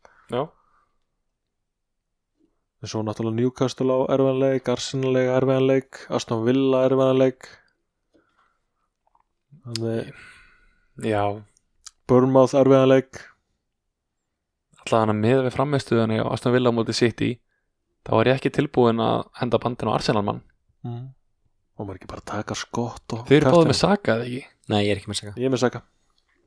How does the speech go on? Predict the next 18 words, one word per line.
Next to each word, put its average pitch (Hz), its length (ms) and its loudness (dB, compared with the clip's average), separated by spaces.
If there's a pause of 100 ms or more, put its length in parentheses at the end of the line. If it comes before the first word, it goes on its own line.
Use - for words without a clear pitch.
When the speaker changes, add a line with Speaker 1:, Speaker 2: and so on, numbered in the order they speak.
(500)
Speaker 1:
Ekkert, 127 360 -2 (340)
þú 123 80 -4
veist, - 140 -6 (200)
varstu 131 200 4
eitthvað 127 160 2
búinn 135 100 0
að - 80 -6
pæla 117 180 2
í 104 60 4
því 104 80 6
að 98 100 -2
kaftina 104 300 -4
hann? 101 80 -12 (120)
Speaker 2:
Nei. 101 180 -10 (800)
Speaker 1:
Út 120 220 2
af 107 200 4 (120)
Arsenal, 107 380 -2
eh, 135 300 -16